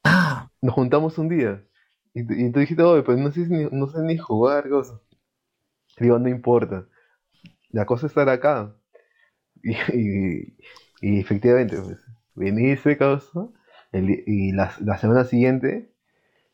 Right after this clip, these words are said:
Speaker 2: y es algo que ya se ha convertido ya en un deber de nuestra hermandad, ya. De todo,
Speaker 1: Mm.
Speaker 2: de todo nuestro círculo de amigos, ya la hermandad, ya. Y después de cuatro años ya seguidos, ya,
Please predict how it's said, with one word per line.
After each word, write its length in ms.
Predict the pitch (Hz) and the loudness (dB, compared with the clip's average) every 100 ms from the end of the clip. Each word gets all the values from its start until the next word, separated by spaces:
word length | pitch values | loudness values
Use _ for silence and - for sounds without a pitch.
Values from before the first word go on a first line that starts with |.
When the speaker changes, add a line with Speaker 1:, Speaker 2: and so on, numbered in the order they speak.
| _ _ _ - | _ _ _ 0
Speaker 2:
y 260 | 120 139 | 4 6
es 140 | 139 156 | 6 2
algo 260 | 143 147 | 2 0
que 140 | 143 117 | 2 4
ya 440 | 120 123 123 113 - _ _ _ _ _ _ _ _ | 6 6 2 -4 -14 _ _ _ _ _ _ _ _
se 100 | - | -4
ha 40 | |
convertido 540 | 113 117 117 135 131 127 | 0 2 2 4 6 6
ya 120 | 123 | 6
en 60 | 123 | 4
un 100 | 127 | 2
deber 360 | 117 120 123 | 4 6 6
de 180 | 123 127 | 4 2
nuestra 300 | 113 107 107 | 0 0 -2
hermandad, 360 | 107 107 104 104 | -4 -8 -4 -2
ya. 180 | 95 90 _ _ _ _ _ _ - _ _ - | -4 -10 _ _ _ _ _ _ -20 _ _ -12
De 60 | - | 0
todo, 260 | 123 185 | 6 8
Speaker 1:
Mm. 380 | 190 160 131 - | 10 8 4 0
Speaker 2:
de 160 | - 92 | -4 -2
todo 160 | 117 | 0
nuestro 220 | 120 117 107 | 0 2 0
círculo 380 | - 127 123 113 | 0 0 2 2
de 60 | 110 | 2
amigos, 340 | 117 117 131 | 2 0 -2
ya 200 | 117 107 104 | -2 0 2
la 120 | 98 | 2
hermandad, 460 | 98 98 104 107 | 0 0 2 4
ya. 320 | 104 107 107 - _ _ _ _ _ _ _ _ _ _ _ | 4 2 0 -4 _ _ _ _ _ _ _ _ _ _ _
Y 80 | 123 | 2
después 320 | 127 117 135 | 4 4 2
de 100 | 135 | 2
cuatro 300 | 131 127 127 | 2 2 2
años 220 | 127 131 131 | 2 2 0
ya 120 | 127 | -2
seguidos, 440 | 127 123 131 135 135 | 0 2 4 4 4
ya, 140 | 139 | 2